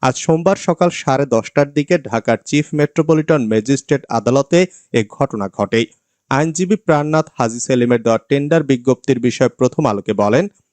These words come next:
তার মক্কেলের জাহাজের ব্যবসা রয়েছে, তিনি কারাগারের ডিভিশনও পেয়েছেন। পত্রিকায় প্রকাশিত একটি টেন্ডার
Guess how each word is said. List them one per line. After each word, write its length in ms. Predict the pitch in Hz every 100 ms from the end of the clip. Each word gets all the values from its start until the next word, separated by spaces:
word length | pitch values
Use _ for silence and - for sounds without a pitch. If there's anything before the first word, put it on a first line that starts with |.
| _ _ -
তার 120 | 147
মক্কেলের 520 | 139 139 - 165 175 127
জাহাজের 460 | 117 110 127 135
ব্যবসা 360 | 110 107 - -
রয়েছে, 320 | 135 139 - 185
তিনি 220 | 156 117
কারাগারের 520 | - 110 113 131 156 110
ডিভিশনও 500 | 117 113 135 151 135
পেয়েছেন। 460 | - 101 95 131 175 - _ _ _
পত্রিকায় 480 | 156 - 175 170 190
প্রকাশিত 420 | - 147 151 - 151
একটি 200 | 147 151 -
টেন্ডার 360 | 135 135 143